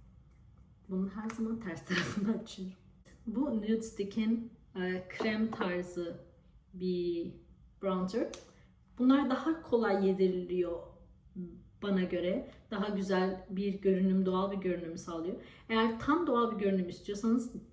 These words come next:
direkt yüzünüze değil de elinizin üstünüze sürmenizi tavsiye ediyorum. Böylece, e, birden belli bir yerde çok fazla ürün olmuyor. Bunu bir güzel ürünü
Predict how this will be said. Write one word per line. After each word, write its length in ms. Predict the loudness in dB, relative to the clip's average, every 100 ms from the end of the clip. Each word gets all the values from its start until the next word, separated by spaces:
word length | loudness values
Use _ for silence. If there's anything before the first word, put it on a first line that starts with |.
| 0
direkt 380 | 4 6 4 0
yüzünüze 500 | -2 0 0 0 0
değil 280 | 0 -2 -4
de 200 | -6 -2
elinizin 500 | 0 2 0 -2 -6 -8
üstünüze 520 | -14 -4 -2 -2 -6
sürmenizi 520 | -8 -8 -8 -10 -12
tavsiye 420 | -12 -12 -8 -8
ediyorum. 380 | -6 -4 -4 -6 -10 -20 -2
Böylece, 580 | 6 8 8 4 2 0 0 -2 0 0
e, 360 | 2 2 0 -4 -10 -16 -20 -20 -18 -16 -2
birden 520 | 0 4 4 4 2 -6 -16 -20 -18 -8
belli 300 | 4 6 6
bir 140 | 4
yerde 340 | 4 2 -2 -6
çok 300 | -4 -4 -2
fazla 420 | -2 0 0 -2
ürün 360 | 0 2 2 2
olmuyor. 440 | 2 2 0 -4 -4
Bunu 380 | -2 0 0 -2 -12 -20 -14 -8
bir 80 |
güzel 480 | -6 -4 -4 -4 -8 -10 -18 -16 -8
ürünü 480 | -4 0 0 -2